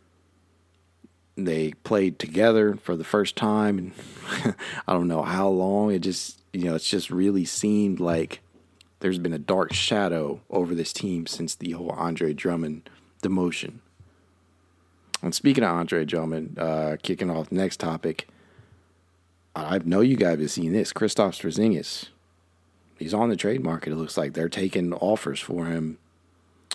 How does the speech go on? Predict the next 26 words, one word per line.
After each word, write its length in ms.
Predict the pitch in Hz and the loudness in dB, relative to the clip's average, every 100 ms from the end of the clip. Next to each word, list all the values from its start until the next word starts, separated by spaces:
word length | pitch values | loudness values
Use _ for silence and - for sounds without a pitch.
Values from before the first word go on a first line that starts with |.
| - - | -12 0
uh, 200 | 87 85 | 2 2
behind 340 | 90 87 82 | 0 0 -2
closed 280 | 82 78 82 | 0 -2 2
doors. 320 | 98 80 71 | 2 2 0
So 240 | 80 85 | 0 2
it 200 | 85 80 82 | 0 0 2
really 300 | 104 113 92 | 6 6 4
just 220 | 92 - | 0 -2
remains 260 | 92 95 | -2 -2
to 80 | - | -4
be 80 | 78 | -6
seen 420 | - 120 101 85 | -2 0 0 0
what 200 | 87 90 | -2 -2
their 200 | 80 73 | 0 -2
asking 500 | - 98 117 - 73 | -2 -2 -2 -4 -6
price 360 | 71 78 73 - | -4 -4 -4 -2
is. 220 | 78 76 | -2 -2
But, 260 | - 78 76 78 - | -4 -6 -6 -12 -10
you 140 | 87 | -6
know, 300 | 80 78 76 - - - - - | -4 -6 -8 -12 -20 -20 -18 0
one 220 | 113 123 | 0 2
has 240 | 147 143 | 0 -2
to 100 | - | -6
think, 460 | - 160 170 175 - - _ _ _ _ _ _ _ _ _ - | -2 0 0 -4 -14 -20 _ _ _ _ _ _ _ _ _ -18
if 240 | - 101 - | -2 -2 2
they're, 540 | 104 110 107 101 98 | 2 4 6 4 2